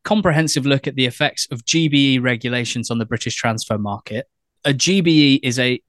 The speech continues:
governing body endorsement, which is required to sign a player from overseas. So we've got a few technical terms out the way first. From a personal perspective,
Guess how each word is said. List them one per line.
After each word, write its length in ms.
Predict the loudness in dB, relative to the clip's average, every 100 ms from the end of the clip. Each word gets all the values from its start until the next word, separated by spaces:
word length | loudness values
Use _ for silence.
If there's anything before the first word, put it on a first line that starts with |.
| _
governing 480 | 0 2 0 -2 -2
body 420 | 0 0 -2 -4
endorsement, 600 | -6 -2 -2 -2 -6 -8
which 180 | -8 -4
is 240 | -4 -4
required 680 | -6 -6 0 2 2 2 -2
to 240 | -4 -6
sign 360 | -4 -2 0 0
a 60 | -2
player 280 | -4 -4
from 200 | -8 -10
overseas. 600 | -10 -8 -6 -6 -6 -8
So 120 | -6 -4
we've 160 | -4
got 260 | -4 -4 -8 -10
a 100 | -8
few 200 | -2 -2
technical 520 | -2 -4 -4 -6 -6
terms 380 | -4 -2 -2 -2
out 180 | -4 -4
the 100 | -4
way 240 | -4 -6
first. 540 | -8 -8 -8 -12 -16 -20 -20 -20 _ _
From 160 | 0 0
a 60 | 2
personal 440 | 2 2 0 -2
perspective, 680 | -2 -2 -4 -2 -2 -2